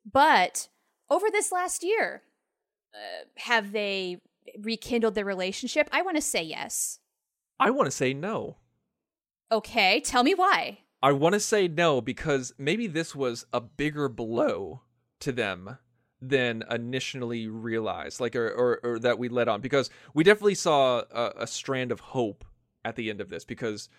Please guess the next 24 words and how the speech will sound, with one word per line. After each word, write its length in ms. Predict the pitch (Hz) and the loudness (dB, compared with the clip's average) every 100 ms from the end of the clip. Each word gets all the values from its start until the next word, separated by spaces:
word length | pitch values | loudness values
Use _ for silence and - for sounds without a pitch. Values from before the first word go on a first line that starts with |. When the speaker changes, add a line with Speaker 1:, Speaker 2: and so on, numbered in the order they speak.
| _ _ - | _ _ -6
Speaker 2:
you 120 | 131 | -2
know, 80 | 120 | 2
like, 300 | 113 110 - | 2 0 -6
Tucker 360 | - 151 - 120 | -4 -2 -2 -6
starts 340 | - 127 113 | -2 -2 -2
to 100 | - 120 | -6 -8
cry, 360 | - 123 101 | -2 2 2
starts 280 | 113 120 110 | 0 -4 -4
to 80 | 120 | -6
emote 400 | 113 160 127 - | -2 2 2 0
because 280 | 120 123 104 | -8 -8 -8
he's 160 | 104 | -8
not 140 | 113 98 | -6 -6
a 60 | |
Vulcan, 480 | 98 127 123 95 90 - _ _ _ - | -2 -2 -2 -6 -10 -14 _ _ _ -4
and 240 | 120 110 | -2 -2
Speaker 1:
Right. 160 | 190 - | -6 2
Speaker 2:
T'Pol 300 | 151 143 123 | 4 4 2
is 140 | 104 | -2
there 280 | 104 92 95 | 0 0 -2
trying 460 | - - 165 165 | -4 0 2 2
to 100 | 147 | -2
comfort 380 | 139 143 120 117 | -6 -6 -4 -6
him, 220 | 123 113 | -6 -8